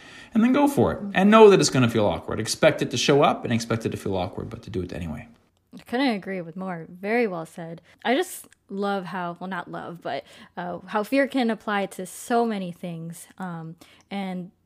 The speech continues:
Speaker 2: fear of failure is a big one that you mentioned that I think a lot of us,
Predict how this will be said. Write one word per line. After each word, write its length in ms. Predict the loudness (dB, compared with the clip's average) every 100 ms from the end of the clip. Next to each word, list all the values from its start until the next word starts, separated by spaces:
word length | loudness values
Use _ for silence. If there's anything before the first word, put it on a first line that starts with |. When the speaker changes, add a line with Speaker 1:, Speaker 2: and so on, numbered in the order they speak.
| -14
Speaker 2:
fear 340 | -2 2 2
of 220 | 0 -2 -6
failure 640 | -6 -4 -2 -4 -6 -12 _ -16
is 100 | -12
a 80 | -10
big 200 | -10 -10
one 340 | -14 -16 -16 -16
that 180 | -12 -10
you 100 | -10
mentioned 600 | -12 -12 -14 -14 -12 -12
that 140 | -12 -12
I 60 | -12
think 180 | -12
a 60 | -12
lot 200 | -10 -10
of 120 | -12
us, 300 | -12 -14 -16